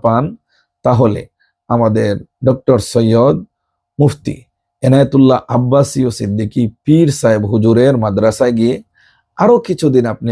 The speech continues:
লেখাপড়া করেন, উনার ছাত্র হয়ে যান, তাহলে আপনি ঈদ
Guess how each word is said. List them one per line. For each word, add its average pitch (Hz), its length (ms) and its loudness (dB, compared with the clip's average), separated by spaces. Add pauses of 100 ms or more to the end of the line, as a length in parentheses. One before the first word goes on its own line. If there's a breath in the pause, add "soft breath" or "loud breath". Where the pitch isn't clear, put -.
(100)
লেখাপড়া 110 460 -2 (100)
করেন, 143 260 2 (680)
উনার 151 280 2 (160)
ছাত্র 143 240 0 (120)
হয়ে 110 200 2
যান, 87 140 -12 (600)
তাহলে 127 440 2
আপনি 107 360 -4 (640)
ঈদ 139 280 4